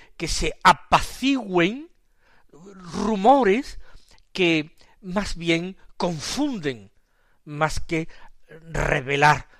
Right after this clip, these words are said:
su identidad. Les mandó que no lo descubrieran, por tanto que no empezaran a pregonar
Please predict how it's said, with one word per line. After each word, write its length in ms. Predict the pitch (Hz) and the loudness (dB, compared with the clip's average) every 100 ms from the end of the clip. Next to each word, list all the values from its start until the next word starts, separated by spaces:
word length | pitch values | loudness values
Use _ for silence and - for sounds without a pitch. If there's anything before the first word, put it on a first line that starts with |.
| _ - - | _ -20 -18
su 280 | - 165 | -10 -8
identidad. 680 | 143 135 139 127 135 117 - - - - - _ _ - | -6 -4 -6 -6 -12 -10 -12 -14 -18 -20 -20 _ _ -4
Les 540 | 160 170 - - - - | 2 4 2 -8 -12 2
mandó 440 | 185 175 175 175 | 2 4 0 0
que 160 | 170 151 | -2 -2
no 380 | 165 202 202 - | -2 -2 -4 -10
lo 300 | 151 170 - | -8 -8 -6
descubrieran, 680 | 180 - 175 151 160 135 120 - - | -6 -6 -8 -4 -2 -2 -4 -12 -2
por 140 | 196 190 | 0 2
tanto 280 | 233 - | -2 -2
que 100 | - | -2
no 80 | 220 | 0
empezaran 560 | 247 - 233 233 226 214 | 0 -4 0 4 6 4
a 160 | - | 4
pregonar 580 | - 196 175 165 202 190 | 6 6 4 4 4 2